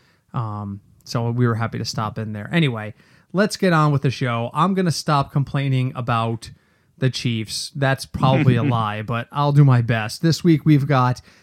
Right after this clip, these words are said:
Speaker 1: games on Thanksgiving, which is why you, this is coming to you early. You're getting this episode early this week.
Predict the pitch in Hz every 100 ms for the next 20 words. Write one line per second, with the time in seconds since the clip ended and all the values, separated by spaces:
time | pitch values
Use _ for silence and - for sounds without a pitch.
0 | _ _ - 175 165 160 143 151 139 120
1 | 156 175 175 139 127 127 131 135 131 131
2 | 147 151 156 - 156 139 131 147 127 117
3 | - 180 165 151 151 226 180 147 139 131
4 | 120 131 - 127 123 156 139 135 123 -
5 | 131 165